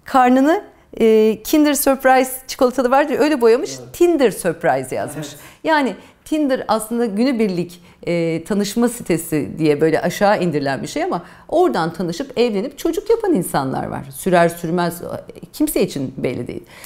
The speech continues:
Speaker 1: O yüzden kimse bundan, yani arayışta olmaktan kimse utanmasın. Her yalnız eşini arıyor. Nerede aradığı da çok önemli değil. Yani gidip bir barda tanışacağını, "Ben sosyal medyadan tanışırım, bir de bütün fotoğraflarına bakarım, yaşamında birazcık anlarım."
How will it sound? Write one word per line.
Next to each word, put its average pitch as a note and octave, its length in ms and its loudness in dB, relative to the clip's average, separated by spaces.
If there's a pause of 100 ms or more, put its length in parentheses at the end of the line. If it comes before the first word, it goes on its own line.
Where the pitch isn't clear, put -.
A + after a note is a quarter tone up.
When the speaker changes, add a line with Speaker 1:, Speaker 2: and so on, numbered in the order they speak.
(180)
Speaker 1:
O F4 100 2
yüzden D4 260 2
kimse D4 360 -2
bundan, A3+ 400 0
yani F3+ 180 -4
arayışta F#3 520 -4
olmaktan E3 720 -4
kimse C4+ 340 -2
utanmasın. - 600 -8 (260)
Her E4+ 260 2
yalnız F3+ 600 0 (180)
eşini F#3+ 520 -4
arıyor. C#3 580 -2 (240)
Nerede A#3+ 420 0
aradığı C3 420 -4
da D3+ 160 -4
çok - 260 -8
önemli D3+ 400 -4
değil. D3 260 0 (600)
Yani E3 280 0
gidip G#3 280 -2
bir F3 180 -4
barda F3 380 2
tanışacağını, C#3 800 -4 (220)
"Ben D4+ 120 2
sosyal D4+ 480 -2
medyadan D#3 380 0
tanışırım, F3+ 360 -2
bir B3+ 60 -2
de B3+ 100 0
bütün D4 180 -2
fotoğraflarına F3+ 540 0
bakarım, C#4 320 -4
yaşamında C#4 440 0
birazcık A3+ 300 2
anlarım." A3 380 2